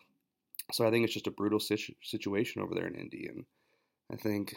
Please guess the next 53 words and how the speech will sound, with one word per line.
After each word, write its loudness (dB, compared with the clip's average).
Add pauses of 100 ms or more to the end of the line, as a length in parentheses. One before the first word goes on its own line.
(140)
they're -2
gonna 4
be 6
a 0 (180)
team 8
with 4
the 2 (200)
spotlight 4
on 6
them 4
and 2
one 2
of -2
the 0
more 0
desperate -6
teams -8
come -8
April. -6 (640)
So -4
yeah, 4
those 6
are 8
a 6
quick, 2
uh, 0 (200)
quick 0
four-hitter 8
here 4
from 2
the -8
first 2
episode 2
of 0
Seven 0
Step -2
Drop, 0
and -6 (600)
I -10
think 0
this 0
is -6
gonna 2
be 2
a 4
great 2
place 0
to 0 (100)
push 4
some 2
good 0
product. 6
Like 0